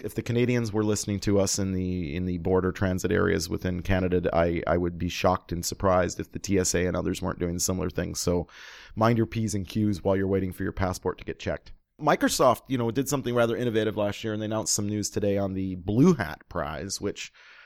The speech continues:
um, I guess since we have black hats and white hats and gray hats, now we have blue hats. I don't, it's starting to, it's reminding me of the old, uh, freaking days where you had red boxes and blue boxes and beige boxes. But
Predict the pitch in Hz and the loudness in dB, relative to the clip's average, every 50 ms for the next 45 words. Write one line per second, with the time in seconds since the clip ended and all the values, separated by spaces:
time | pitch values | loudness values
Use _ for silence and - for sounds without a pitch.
0 | - _ _ - 92 92 90 90 92 80 104 101 113 113 - - - 117 107 - | -20 _ _ -6 -4 -2 -2 0 0 0 2 2 2 2 0 0 -2 -2 -2 0
1 | 104 107 101 87 - _ - 110 110 110 117 - - 123 113 110 - - - 117 | 0 0 0 0 -2 _ 0 2 4 4 2 2 0 0 2 2 0 -2 -4 -4
2 | 101 98 98 101 107 110 110 107 92 101 92 90 - - - 98 90 87 101 113 | -4 -4 0 2 4 4 4 4 2 2 0 0 -2 -2 -4 -4 -2 0 2 4
3 | 120 120 107 98 87 85 87 - - - - - - - - - - 98 98 98 | 4 4 4 2 0 -2 -2 -4 -4 -4 -4 -4 -6 -8 -12 -10 -6 -2 0 0
4 | 98 95 98 90 87 85 82 82 - - 107 123 135 131 98 76 50 50 - - | 0 0 0 0 0 -2 -4 -6 -6 0 4 6 6 6 6 2 0 -6 -12 -10
5 | - - - - - - - - - 98 98 87 85 123 120 - - 180 175 165 | -10 -10 -10 -12 -18 -20 -14 -8 -6 -6 -4 -4 -2 -2 0 2 2 2 2 2
6 | 131 127 123 107 110 135 147 135 135 147 170 170 131 117 113 98 101 101 101 104 | 0 -2 -4 -6 -6 -6 -4 -2 -2 -2 -2 -2 -2 -4 -2 -2 0 0 0 0
7 | 104 90 95 98 92 85 - - 120 120 - - 107 98 92 92 90 90 85 82 | -2 -2 -4 -4 -4 -6 -4 -4 -4 -4 -4 -4 -6 -4 -4 -2 -2 -2 -4 -4
8 | 92 92 90 87 92 90 85 87 95 104 107 87 92 87 87 90 - - 92 87 | -4 -4 -2 0 -2 -2 0 2 2 2 2 2 2 0 0 0 -4 -6 -6 -6
9 | 90 87 82 95 101 98 92 90 92 92 - - 85 80 82 80 90 98 101 98 | -6 -4 0 0 0 2 0 -2 -2 -4 -6 -8 -8 -6 -4 -2 0 0 0 0
10 | - - 71 80 82 - - 71 73 - - - 78 - | 0 -2 -2 -4 -6 -8 -10 -14 -14 -10 -10 -8 -8 -10